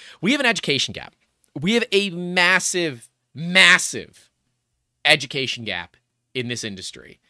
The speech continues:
And, uh, you really need to dive in, right? There's no way to stick your toe in for three D printing. Enjoy it, see what it's like, say, "Oh, well, I like it. Oh, maybe I don't." No,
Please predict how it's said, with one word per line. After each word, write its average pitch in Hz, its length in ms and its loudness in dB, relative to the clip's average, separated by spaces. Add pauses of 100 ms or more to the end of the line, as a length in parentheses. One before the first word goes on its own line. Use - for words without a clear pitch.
(500)
And, 113 360 -2
uh, 95 360 -6 (680)
you 143 240 -4
really 180 720 -4
need 131 420 -12
to 117 600 -8 (880)
dive 156 440 2
in, 98 360 -8 (120)
right? 139 160 -2
There's 160 160 -2
no 196 160 -2
way 233 120 -2
to 190 80 -2
stick - 280 -6
your 165 100 -6
toe 147 380 -2
in 180 380 -6 (140)
for 160 140 -10
three 156 200 -6
D 143 120 -4
printing. 165 540 -8 (360)
Enjoy 151 560 -4
it, 185 320 0
see 170 220 -10
what 165 180 -4
it's 147 140 -8
like, 165 720 4
say, 143 280 -4
"Oh, 175 340 4
well, 175 220 2
I 170 100 0
like 165 420 0
it. 175 100 -2
Oh, 170 180 -2
maybe 165 360 -4
I 160 80 -2
don't." 160 280 -6
No, 160 180 -4